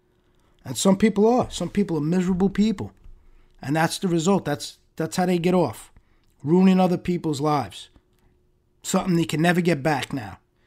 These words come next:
You just took away something they can never get back. I can't relate to it.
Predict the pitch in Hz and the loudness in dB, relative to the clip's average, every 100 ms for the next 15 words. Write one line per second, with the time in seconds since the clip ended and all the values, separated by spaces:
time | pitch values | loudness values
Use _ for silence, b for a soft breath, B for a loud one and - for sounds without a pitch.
0 | _ - 151 160 190 214 202 196 185 165 | _ -6 0 2 2 2 0 2 2 0
1 | 180 160 143 143 160 160 156 139 135 104 | -4 -4 -6 -2 -2 0 -2 -2 -4 -8
2 | - - _ _ _ _ _ _ _ _ | -14 -20 _ _ _ _ _ _ _ _
3 | _ _ _ _ _ _ _ _ _ _ | _ _ _ _ _ _ _ _ _ _
4 | _ _ _ _ _ - 196 196 180 175 | _ _ _ _ _ -4 2 4 4 2
5 | 175 - 110 | 0 -4 -12